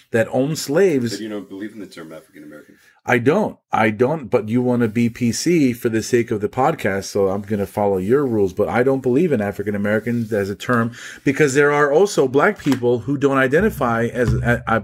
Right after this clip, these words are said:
Speaker 1: African-American because they're not Africans, they're Americans,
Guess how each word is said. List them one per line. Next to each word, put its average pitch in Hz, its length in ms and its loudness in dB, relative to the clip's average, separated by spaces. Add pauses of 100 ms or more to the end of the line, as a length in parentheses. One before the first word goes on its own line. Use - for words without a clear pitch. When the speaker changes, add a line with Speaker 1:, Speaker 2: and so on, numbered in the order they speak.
(160)
Speaker 1:
African-American 113 840 -2
because 117 320 -2
they're 101 120 -2
not 117 300 0
Africans, 135 440 0
they're 101 160 2
Americans, 113 760 0